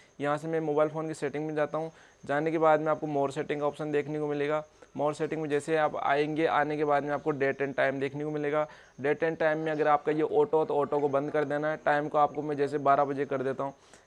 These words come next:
मैं बारह बजे का टाइम कर देता हूँ। ओके, यहाँ पे टाइम मेरे को आज लगाना है पच्चीस त-, बी-, बाईस तारीख लगा देता हूँ, ठीक है, ये मैंने काम कर दिया। बीच में से कट करता हूँ गाइस। कट करने के बाद में जीपीएस मैप कैमरा एप्लीकेशन को वापस खोलता हूँ।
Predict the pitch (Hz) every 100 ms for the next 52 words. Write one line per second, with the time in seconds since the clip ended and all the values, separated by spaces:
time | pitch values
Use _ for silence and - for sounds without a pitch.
0 | _ 143 139 143 147 143 143 143 139 139
1 | 135 123 123 123 120 135 131 160 160 -
2 | - - - 151 156 160 156 151 151 151
3 | 147 147 139 135 135 143 143 135 143 131
4 | 135 135 127 139 139 139 143 139 143 139
5 | 139 123 139 139 - _ - 143 143 156
6 | 156 _ _ 143 151 151 151 147 143 143
7 | 160 147 165 156 165 180 170 - 160 160
8 | 160 156 160 156 - - - 160 160 160
9 | 160 160 156 151 151 139 147 165 160 156
10 | 147 151 143 143 147 139 147 156 143 143
11 | 135 151 143 147 135 143